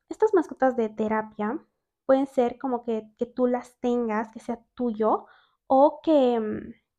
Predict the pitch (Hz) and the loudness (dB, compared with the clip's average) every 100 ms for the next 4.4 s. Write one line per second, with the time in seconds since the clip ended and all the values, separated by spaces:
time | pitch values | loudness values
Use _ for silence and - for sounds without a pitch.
0 | _ _ - 247 240 226 226 226 226 220 | _ _ -2 -2 -2 -2 -2 -2 -4 -4
1 | 220 220 220 214 233 247 254 240 220 220 | -4 -4 -6 -4 -2 0 0 -2 -2 -4
2 | 233 - 214 214 214 226 220 214 220 247 | -8 -16 -12 -8 -6 -6 -10 -12 -10 -10
3 | 240 _ 233 220 220 233 233 226 - - | -12 _ -6 -4 -2 -4 -4 -8 -10 -10
4 | 214 208 208 220 | -8 -4 -6 -6